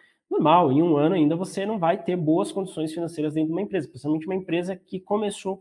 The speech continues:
por necessidade, com caixa baixa, et cetera. Nos primeiros dois, um, dois anos são momentos de, talvez,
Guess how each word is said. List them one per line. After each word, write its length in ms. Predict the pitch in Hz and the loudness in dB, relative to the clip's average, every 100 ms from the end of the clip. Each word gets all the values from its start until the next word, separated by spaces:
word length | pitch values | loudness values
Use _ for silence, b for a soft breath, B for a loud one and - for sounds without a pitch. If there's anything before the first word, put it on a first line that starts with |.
| _ | _
por 120 | 190 | 0
necessidade, 720 | 208 226 262 - - 190 151 | 0 -2 -8 -12 -4 -2 -2
com 140 | - 147 | -4 -6
caixa 320 | 147 151 165 | -6 -6 -6
baixa, 460 | 160 147 151 151 - | -2 2 2 0 -8
et 100 | - | -14
cetera. 480 | - 160 123 - b b _ _ _ | -6 -6 -6 -12 b b _ _ _
Nos 260 | 131 135 - | -8 -8 -6
primeiros 680 | - 160 165 214 196 117 123 | 4 6 8 8 6 4 0
dois, 520 | 120 139 185 208 - | 0 4 4 2 -2
um, 280 | 123 170 214 | 0 2 2
dois 280 | 147 135 127 | 2 2 0
anos 320 | 160 196 - | 0 -2 -4
são 80 | 160 | -6
momentos 560 | 175 160 156 160 196 | -4 -2 -2 -4 -6
de, 280 | 165 185 175 B B B _ | -4 -4 -4 B B B _
talvez, 520 | 147 131 160 - - | 2 4 2 0 -6